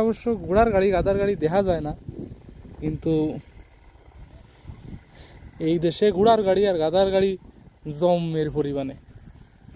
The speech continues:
হ্যাঁ, আর এই পাশে দেখছো বক, এই শীতকালে যেমনে ওই গের পাতাড়ি সিসলি মার শাক খাতি আসে বক, সেই রকম বক, কি পরিমাণ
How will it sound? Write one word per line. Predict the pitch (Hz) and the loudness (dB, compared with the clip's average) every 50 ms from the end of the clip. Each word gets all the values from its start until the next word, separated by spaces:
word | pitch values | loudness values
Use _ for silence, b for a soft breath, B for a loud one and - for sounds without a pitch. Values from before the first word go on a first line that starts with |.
| - _ - - - - - | -20 _ -20 -20 -18 -10 -8
হ্যাঁ, | 147 165 196 208 185 156 | -6 -4 -4 -2 -2 -2
আর | 143 143 151 | -2 0 -2
এই | 160 160 156 | -2 0 0
পাশে | 170 156 - 190 190 170 | -2 0 0 0 0 2
দেখছো | 190 247 277 269 - 233 202 170 156 | 4 2 2 2 0 0 0 0 2
বক, | 160 165 170 170 165 151 156 160 | 2 4 4 4 2 0 -2 -4
এই | 165 - - | -4 -4 -6
শীতকালে | 196 202 - - - 214 208 208 208 202 190 - _ _ - - - - - - _ _ - - 151 143 | -8 -10 -6 -2 0 0 2 2 0 0 -2 -4 _ _ -20 -20 -20 -20 -20 -20 _ _ -16 -12 -10 -6
যেমনে | 147 165 165 160 160 170 180 185 180 180 | -6 -4 -4 -4 -4 -4 -2 0 0 2
ওই | 185 190 180 180 175 160 - - - - - - - - - - 147 143 | 0 0 0 -2 -4 -6 -10 -16 -20 -20 -20 -20 -20 -20 -16 -12 -8 -4
গের | 156 175 196 196 202 | 0 0 0 0 0
পাতাড়ি | 208 196 - 190 180 180 190 190 185 170 160 - - - _ - _ _ _ _ _ _ _ - - | -2 0 2 2 2 2 0 0 -2 -4 -8 -10 -18 -20 _ -20 _ _ _ _ _ _ _ -10 -6
সিসলি | 196 190 - - - 220 233 277 269 226 175 151 139 _ _ _ _ - - _ _ _ _ _ _ _ _ _ _ _ _ _ _ _ - 151 | -4 -4 -4 -4 -2 2 4 6 6 6 4 0 -4 _ _ _ _ -20 -20 _ _ _ _ _ _ _ _ _ _ _ _ _ _ _ -4 0
মার | 165 175 180 170 - - | 0 0 0 0 -2 -2
শাক | - 214 220 - - - | 2 2 2 0 0 -2
খাতি | - 226 226 - - 226 220 214 | -2 -2 -2 0 0 0 2 0
আসে | 202 - - 226 208 190 185 | 0 -2 -4 -4 -4 -2 0
বক, | 190 196 190 185 _ _ - _ _ _ _ _ _ _ - - | 0 0 0 -2 _ _ -20 _ _ _ _ _ _ _ -12 -4
সেই | - 202 214 208 190 | 2 4 4 4 4
রকম | 175 - 170 160 147 143 139 | 2 -2 -2 -4 -2 -2 0
বক, | 139 139 127 123 _ - - _ _ - _ _ _ _ _ _ - _ | 0 0 0 -2 _ -14 -20 _ _ -20 _ _ _ _ _ _ -20 _
কি | - 165 170 160 160 | -8 -6 -4 -2 0
পরিমাণ | 175 170 180 175 170 170 | 2 2 2 2 2 0